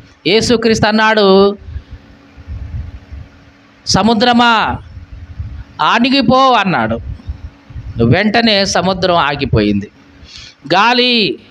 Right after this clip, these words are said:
ఆగిపో" అన్నాడు. వెంటనే గాలి ఆగిపోయింది, తుఫాన్ అంతా సద్దుమణిగిపోయింది. చుట్టూ ఉన్న వాళ్ళు అనుకున్నారు, "ఈయనెవరు? అసలు గాలికి తుఫాన్కి ఆజ్ఞాపిస్తున్నాడు, ఈయనెవరో?" అనుకుంటున్నారు. బయట వాళ్ళు కాదు,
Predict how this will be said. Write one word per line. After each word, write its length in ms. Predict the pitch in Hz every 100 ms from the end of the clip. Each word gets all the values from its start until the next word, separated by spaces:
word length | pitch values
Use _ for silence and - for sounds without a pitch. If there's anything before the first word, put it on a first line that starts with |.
| -
ఆగిపో" 560 | 160 226 233 254 247 254
అన్నాడు. 460 | 214 165 127 113 113 - - - -
వెంటనే 540 | 120 156 196 202 214 202 165
గాలి 240 | 151 165 147
ఆగిపోయింది, 640 | 131 123 113 104 101 - _ - - -
తుఫాన్ 340 | 185 196 214 196
అంతా 260 | 196 226
సద్దుమణిగిపోయింది. 1040 | 202 160 170 160 147 131 123 113 107 104 107 - - - _ 247
చుట్టూ 260 | 247 277
ఉన్న 180 | 247 240
వాళ్ళు 140 | 240 226
అనుకున్నారు, 460 | 226 233 220 208
"ఈయనెవరు? 720 | 180 190 233 233 226 240 233 226 _ _ _ _ _ - - - - 165
అసలు 200 | 185 220
గాలికి 640 | 175 196 247 262 262 262
తుఫాన్కి 540 | 254 247 247 254 254 247
ఆజ్ఞాపిస్తున్నాడు, 1080 | 233 233 254 233 240 247 247 233 240 247 214 - - - -
ఈయనెవరో?" 960 | 202 240 240 247 247 247 226 175 135 - - - - - -
అనుకుంటున్నారు. 640 | 175 190 190 180 175 175
బయట 320 | 175 190 247 247
వాళ్ళు 180 | 247
కాదు, 340 | 220 214 220